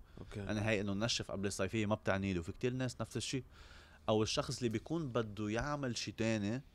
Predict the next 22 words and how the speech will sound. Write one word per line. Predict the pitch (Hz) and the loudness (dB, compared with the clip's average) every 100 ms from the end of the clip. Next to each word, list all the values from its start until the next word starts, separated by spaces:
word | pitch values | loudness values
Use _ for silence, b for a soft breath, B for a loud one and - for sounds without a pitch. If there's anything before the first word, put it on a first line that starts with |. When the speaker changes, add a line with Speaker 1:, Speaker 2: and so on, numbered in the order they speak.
| - | -2
Speaker 2:
بس | 110 - | 0 2
ما | 123 | 2
بيعمله | 139 135 135 131 113 | 4 6 6 4 2
كمان | - 101 107 | -2 -2 0
السيزن | 101 - 131 147 120 104 87 | -2 -2 2 2 4 0 0
بتقول | 92 - 123 110 123 - - | -4 2 4 4 4 -2 -14
Speaker 1:
صح. | - 120 | -4 2
Speaker 2:
إنه | 120 113 | 4 6
هو | 120 | 6
لازم | 110 104 104 101 | 6 6 4 2
ي-، | 101 - - 117 | 0 -4 -6 -4
to | - | 4
cut، | 110 120 - | 4 4 0
فما | 98 90 117 | 0 2 2
بيعمل | 123 117 107 | 4 6 4
بالكينج | 87 104 113 117 98 107 | 2 2 2 -4 0 6
رغم | 151 147 110 | 6 6 2
إنه | 95 | 2
هو | 107 | 2
بده | 104 92 | 2 2
يعمل | 104 95 90 | 2 2 0
بالكينج. | 85 98 92 76 | 2 0 0 -10